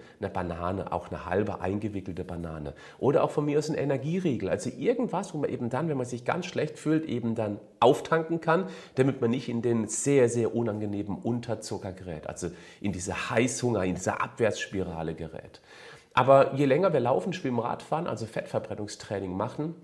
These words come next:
desto mehr gewöhnt sich der Körper eben auch daran, dass er nicht nur Papier zum Verbrennen hat, sondern eben auch das gespeicherte Fett, sprich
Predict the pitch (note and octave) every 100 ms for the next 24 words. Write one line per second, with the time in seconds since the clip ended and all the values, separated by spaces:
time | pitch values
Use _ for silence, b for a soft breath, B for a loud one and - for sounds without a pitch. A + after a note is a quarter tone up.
0 | B B A2+ - G#2+ A2+ B2+ G#2 G#2+ C3+
1 | C3+ C3+ C3 B2+ A#2+ A#2 B2 - A2+ -
2 | F#2 A2+ - G#2+ A#2+ - A#2+ A2+ A2 G#2+
3 | G#2+ G#2 G#2 - E2 - A#3 D#4+ - F#2
4 | E2+ - F2+ A#2 C#3 - - A#2+ D#3 C#3
5 | A#2 B2+ - A2+ - G#2 - - - -
6 | D2 - G#2 - G2 - - - - -
7 | _ - - F2 F2